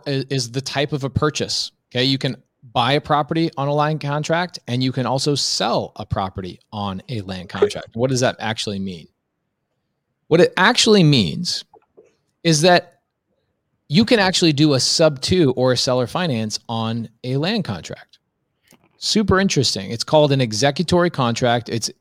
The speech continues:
called many, many names. So I'm gonna go through and I'm gonna list these names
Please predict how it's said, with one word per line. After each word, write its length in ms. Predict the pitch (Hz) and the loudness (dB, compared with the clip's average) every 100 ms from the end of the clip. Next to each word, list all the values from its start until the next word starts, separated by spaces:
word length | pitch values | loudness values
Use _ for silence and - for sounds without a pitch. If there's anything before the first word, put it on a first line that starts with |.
| _ | _
called 400 | - 156 139 127 - | -2 4 4 2 -4
many, 580 | 113 117 139 165 180 | -4 -2 0 2 2
many 300 | 160 123 104 | 2 2 0
names. 580 | 95 85 80 139 160 - _ _ _ - | -2 -4 -6 -6 -8 -10 _ _ _ -2
So 180 | 143 147 | 2 4
I'm 80 | |
gonna 100 | 185 | 4
go 160 | 196 190 | 4 4
through 200 | - 165 | 4 0
and 80 | 147 | 2
I'm 40 | |
gonna 120 | 131 | 0
list 360 | 120 139 170 - | 2 2 2 0
these 320 | 165 151 127 | 0 0 0
names 360 | 135 127 123 | 0 0 0